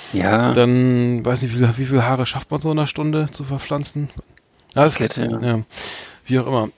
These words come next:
Speaker 2: Aber ich hoffe, wir konnten da den Hörern ein bisschen weiterhelfen. Also die, die, den, also vielleicht sind wir auch bald dran, ich weiß es nicht. Aber dann bin ich schon mal gewappnet sozusagen.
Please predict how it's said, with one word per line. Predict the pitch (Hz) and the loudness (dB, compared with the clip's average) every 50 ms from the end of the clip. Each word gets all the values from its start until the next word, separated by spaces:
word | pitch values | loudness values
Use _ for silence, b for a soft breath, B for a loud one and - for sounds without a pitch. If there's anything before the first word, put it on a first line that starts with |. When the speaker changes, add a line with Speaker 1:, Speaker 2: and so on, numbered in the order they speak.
| - - | -2 2
Speaker 2:
Aber | 165 175 185 | 4 4 6
ich | 180 | 4
hoffe, | 202 208 196 185 | 4 4 4 4
wir | 190 | 4
konnten | 170 185 202 185 175 175 | 4 4 2 2 0 2
da | 160 170 170 165 | 4 4 6 6
den | 170 156 147 | 6 4 4
Hörern | 156 175 165 165 156 | 2 2 2 2 0
ein | |
bisschen | 156 147 - 147 139 | 0 -2 -4 -2 0
weiterhelfen. | 156 170 165 135 120 120 - - 165 160 151 | 2 4 6 6 6 4 4 2 0 2 2
Also | 131 120 120 | 0 0 -2
die, | 120 123 113 | -4 -6 -6
die, | - 98 120 123 113 | -4 -4 -4 -4 -4
den, | 104 - - 127 123 123 120 117 | -4 0 2 2 4 4 2 0
also | 110 110 110 117 113 110 - | 0 0 2 2 0 0 -2
vielleicht | - - 120 - | -2 -2 -2 0
sind | - 127 117 | 0 2 2
wir | 131 120 | 2 2
auch | 127 | 2
bald | - - 101 - | 2 2 2 4
dran, | 101 101 107 113 | 4 2 2 2
ich | 110 110 | 0 0
weiß | 123 123 120 | 0 -2 -2
es | 113 107 | 0 -2
nicht. | 113 127 - - - - - - | -2 -2 -2 -6 -12 -18 -8 -6
Aber | 117 110 110 | -4 -2 0
dann | 110 107 110 104 | 0 0 -2 -4
bin | - - - 131 | -6 -4 -2 0
ich | 127 120 | 0 0
schon | - 131 | 2 0
mal | 123 | 2
gewappnet | 117 123 107 123 - - - 95 92 | 2 2 2 2 0 2 0 0 0
sozusagen. | - - 98 - - 104 101 104 90 95 98 | 0 -4 -6 -6 -2 0 2 2 2 2 -2